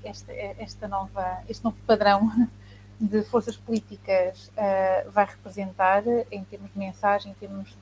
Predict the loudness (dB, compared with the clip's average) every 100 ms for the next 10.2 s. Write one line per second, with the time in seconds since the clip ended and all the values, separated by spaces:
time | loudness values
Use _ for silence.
0 | -8 -6 -4 -6 -8 -12 -20 -20 -20 -20
1 | -16 -8 -8 -6 -6 -4 -4 -6 -6 -6
2 | -6 -6 2 6 6 4 0 -20 -20 -20
3 | -6 -4 0 0 4 8 10 10 6 6
4 | 6 6 4 6 8 8 6 6 6 6
5 | 6 6 4 0 -6 -2 -2 0 2 2
6 | -2 -14 -10 -6 -6 -8 -10 -8 -8 2
7 | 6 6 4 -8 4 6 6 4 0 4
8 | 4 6 4 0 -2 -8 -4 2 4 6
9 | 4 6 6 4 4 4 4 0 2 4
10 | 2